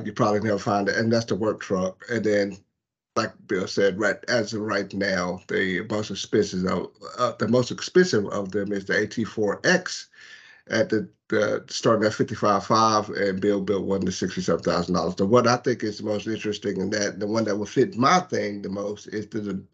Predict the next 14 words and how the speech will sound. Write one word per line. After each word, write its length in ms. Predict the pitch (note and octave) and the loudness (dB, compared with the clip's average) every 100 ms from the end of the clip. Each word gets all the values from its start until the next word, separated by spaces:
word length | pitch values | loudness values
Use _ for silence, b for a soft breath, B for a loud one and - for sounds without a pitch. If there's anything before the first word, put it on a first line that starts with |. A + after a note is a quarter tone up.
| - | -6
is 320 | C#3+ C#3+ B2 | 0 0 0
the 180 | B2 B2 | 0 0
Denali, 640 | A2+ G#2 A2+ A#2 G#2 F2 F#2 B B B B | 0 0 2 2 0 -4 -8 B B B B
which 180 | E3 C#3+ | 2 2
is 100 | A#2 | -2
actually 640 | E3 F#3 F#3 D#3 D3 C3 _ _ _ _ _ _ A#2 | 2 2 2 0 0 -2 _ _ _ _ _ _ -2
nice 400 | B2+ B2+ A#2 - | 0 0 -2 -6
this 240 | A2 G#2 | -8 -8
time, 380 | - G2 F2 F#2 - | -8 -6 -6 -8 -6
'cause 200 | A#2 G#2 | -6 -4
the 100 | A#2 | -2
last 400 | A#2+ E3 D#3+ - | 2 4 2 2
Canyon 260 | C3 A#2+ A2 | 2 2 0
Denali 640 | A2 A2 A2 G#2+ G#2 | -4 -4 -4 -4 -6